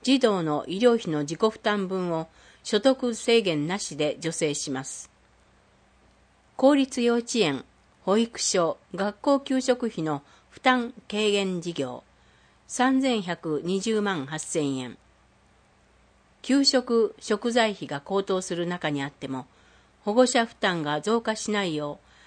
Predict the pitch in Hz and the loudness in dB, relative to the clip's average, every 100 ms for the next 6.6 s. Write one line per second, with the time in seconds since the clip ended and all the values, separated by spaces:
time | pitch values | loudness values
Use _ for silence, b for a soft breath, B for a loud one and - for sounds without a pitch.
0 | b _ - 254 254 254 247 233 220 208 | b _ 4 6 6 2 2 4 4 2
1 | 214 - 170 143 139 _ _ _ _ 196 | 0 -2 0 0 -6 _ _ _ _ 0
2 | 226 226 - 180 165 156 - 180 202 - | 2 -2 -4 0 0 0 -4 -4 -4 0
3 | 254 247 226 202 180 - 262 269 254 254 | 4 4 4 0 -2 -2 -2 0 -2 -2
4 | - 233 240 233 220 - 151 b b b | -6 -4 0 0 0 -2 -8 b b b
5 | - 254 262 240 226 214 214 - 214 214 | 0 2 4 4 4 0 0 0 -2 0
6 | 202 185 156 - 143 139 | 0 0 -2 -4 -4 -6